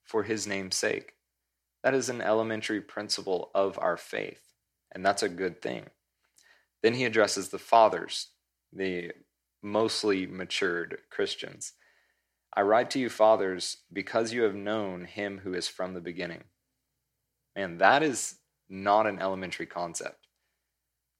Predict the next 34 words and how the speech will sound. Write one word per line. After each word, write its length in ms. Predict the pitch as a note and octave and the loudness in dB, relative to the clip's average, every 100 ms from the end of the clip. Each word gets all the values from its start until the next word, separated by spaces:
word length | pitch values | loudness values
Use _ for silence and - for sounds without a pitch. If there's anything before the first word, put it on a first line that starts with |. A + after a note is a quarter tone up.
| _ _ _ - | _ _ _ -2
The 160 | G#2+ | 2
more 440 | G#2 G2+ A2+ C3+ C#3+ | 2 2 2 4 2
and 180 | A#2 G#2 | 0 -4
more 240 | G#2+ A2+ | -2 -2
you 180 | G#2+ F2+ | -2 -6
think 360 | - A2 G#2 | -10 -12 -6
about 320 | G2+ G2+ F#2+ E2+ | -2 0 0 -2
the 160 | E2+ - | -12 -10
eternality 840 | G#2 G#2 A2 G2 F#2 G2 G2+ F#2+ F2 | -10 -6 -6 -2 0 0 0 -2 -4
of 140 | E2 | -6
Jesus 640 | D#2+ F#2+ F2+ A2 G#2 - - _ _ | -8 -6 -2 0 0 -4 -10 _ _
with 320 | F#2 G2+ - | -2 -2 -2
the 80 | F#2 | -8
Father 520 | - F#2 F2+ G2+ A2+ - _ _ _ _ _ - | 4 6 6 4 -4 -12 _ _ _ _ _ -12
in 120 | G2 | -4
their 160 | G2 F2+ | 0 0
eternal 460 | F2+ - G2+ G#2+ | -2 -6 -6 -4
state, 460 | G2 - G2 G2+ - _ _ _ _ _ _ _ _ | -4 -2 0 0 -4 _ _ _ _ _ _ _ _
the 140 | F#2+ G2 | -12 -6
more 580 | G#2 A2 G#2+ G2+ F#2 F2+ | 0 2 2 0 -2 -8
you 180 | F#2+ | -4
realize, 420 | G2 G2 F#2 E2+ F2 | 0 2 2 2 -4
"Man, 220 | F2 E2 | -10 -6
I 260 | E2+ F2+ | -4 -4
just 340 | E2+ D#2+ - - | -4 -6 -8 -8
don't 200 | E2+ E2 | -10 -10
know 180 | D#2+ D#2+ | -12 -12
anything 340 | E2+ - - | -12 -14 -14
about 240 | E2 D#2 | -10 -10
this." 300 | - - - - _ _ _ _ _ _ _ _ _ | -10 -14 -14 -16 _ _ _ _ _ _ _ _ _
I 40 | F2 | -12
mean, 80 | |
it 140 | - G#2+ | -4 0
is, 220 | G#2 - | 0 -2